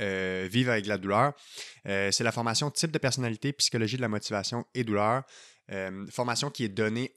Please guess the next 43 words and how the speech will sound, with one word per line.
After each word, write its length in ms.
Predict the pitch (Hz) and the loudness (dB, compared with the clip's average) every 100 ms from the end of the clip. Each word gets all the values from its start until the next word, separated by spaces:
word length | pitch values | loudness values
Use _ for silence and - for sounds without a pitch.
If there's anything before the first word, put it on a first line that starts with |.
| - | -4
en 160 | 135 | -2
ligne 440 | 127 120 123 139 143 - _ | 0 -2 -2 -4 -10 -16 _
par 260 | - 120 120 | 2 4 4
Jean-Michel 380 | 117 113 127 113 | 0 -2 -2 -2
Pelletier, 500 | 107 98 - 127 131 | -2 0 -2 -2 -4
qui 360 | - - 110 | -8 -6 -4
est 60 | 107 | -4
également 320 | - 110 107 | 0 2 2
un 100 | 117 | 0
invité 280 | 104 98 117 | -2 -4 -6
que 120 | 110 | -6
j'ai 180 | 95 104 | -4 -4
reçu 480 | 95 92 - 127 127 | -2 -2 -2 -2 -6
sur 200 | - 110 | -8 -8
ce 80 | 107 | -6
podcast, 440 | 95 - 127 143 | -8 -2 -2 -2
qui 100 | - | -4
est 20 | |
psychologue. 500 | 95 - 98 101 135 139 - - - | 0 0 2 2 2 0 -10 -20 -6
Et, 240 | 113 117 113 | -2 -2 -2
euh, 120 | 104 | -4
c'est 100 | 107 | -4
une 60 | |
formation 360 | 101 104 101 120 | -4 -4 -2 -2
super, 420 | - 135 120 120 | 0 2 4 4
je 80 | 110 | 2
l'ai 120 | 101 | 0
faite 180 | 98 117 | -2 -2
moi-même, 500 | 107 104 107 113 110 | -2 0 -2 -2 -4
euh, 300 | 95 95 92 | -4 -4 -2
il 100 | 92 | -4
y 80 | 92 | -4
a 40 | 92 | -6
deux 480 | 92 104 113 104 | 0 2 4 4
ans 140 | 107 110 | 2 -2
environ, 520 | 107 95 95 92 120 - - - - _ | -4 -6 -4 -2 -4 -6 -14 -14 -14 _
qui 180 | - 131 | -4 -2
donne 220 | 123 127 | 2 2
des 180 | 120 107 | 2 0
outils 240 | 107 - | -2 -4
pratiques 560 | 120 - - 117 - - - | -4 -4 -2 0 0 -2 -2
pour 340 | 117 113 - _ _ | -2 -2 -6 _ _
comprendre, 720 | - 143 120 - 131 135 139 | 0 2 2 -2 -2 -2 -6